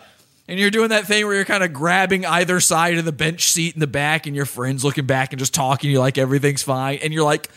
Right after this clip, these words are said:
"What the hell is going on, man?" It's like one of those moments where you're not in control, but you don't know how to stop what's happening. You're trying not to be rude, but technically your life is on the line, so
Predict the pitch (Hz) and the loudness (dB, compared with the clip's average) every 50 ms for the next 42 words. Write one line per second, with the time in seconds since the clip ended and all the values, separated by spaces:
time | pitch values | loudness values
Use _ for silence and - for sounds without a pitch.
0 | - - - - _ - - - - - 277 269 302 285 302 277 - 302 311 - | -20 -20 -20 -20 _ -20 -18 -12 -8 -6 -4 -2 -2 -2 -2 -2 0 0 0 0
1 | 311 330 403 403 440 453 359 294 262 320 330 330 349 330 - _ _ _ _ _ | 0 2 4 6 6 6 4 4 2 2 2 2 2 -2 -6 _ _ _ _ _
2 | - - - - - 247 277 294 285 294 311 294 277 269 262 254 254 240 226 233 | -20 -20 -10 -6 -2 0 2 2 4 4 4 2 2 2 2 2 2 2 2 2
3 | 247 247 240 233 202 180 180 - - 226 214 214 214 214 247 285 330 339 320 311 | 2 2 4 4 4 2 2 2 2 2 2 2 2 2 2 2 4 4 4 2
4 | 311 302 294 285 294 277 262 277 254 226 - - 240 220 214 220 233 247 262 254 | 2 4 4 2 2 2 2 2 2 2 2 2 2 2 4 4 4 2 2 2
5 | 220 214 - - 202 220 247 247 254 247 233 214 220 220 220 214 202 196 208 208 | 2 2 0 0 -2 -4 -2 0 0 0 0 0 0 2 2 2 2 2 2 0
6 | 208 202 - 226 202 190 - - - - - - 170 175 175 185 - - - _ | 0 0 0 -2 -2 0 0 2 2 2 2 2 2 2 2 0 -2 -6 -18 _
7 | - - - - - - 180 190 185 - - 175 190 185 185 - 220 214 214 208 | -20 -20 -20 -14 -4 0 0 2 2 0 0 0 2 2 2 2 2 2 2 2
8 | 214 214 202 190 180 - - - - 247 247 285 339 330 269 247 247 247 262 254 | 0 2 2 0 0 0 0 0 2 2 2 2 2 2 2 2 2 2 2 2
9 | - 247 208 233 220 190 156 139 131 151 214 262 294 277 240 190 165 156 143 143 | 0 0 0 0 0 0 -2 -4 -2 -2 0 2 4 4 4 4 2 2 0 -2
10 | - - - - - - 254 240 247 160 175 - 311 359 359 320 302 262 220 - | -4 -8 -12 -16 -4 -2 -2 -2 -2 -2 -2 0 0 0 0 -2 -4 -4 -2 0
11 | 233 233 226 202 196 220 233 214 180 170 190 226 294 320 320 - - 262 214 190 | 2 2 2 2 2 2 2 2 2 2 2 2 4 2 2 0 0 0 2 2
12 | 208 202 202 196 202 196 196 202 202 214 214 220 247 262 - 403 | 2 2 2 2 2 2 2 2 2 2 2 0 0 0 2 2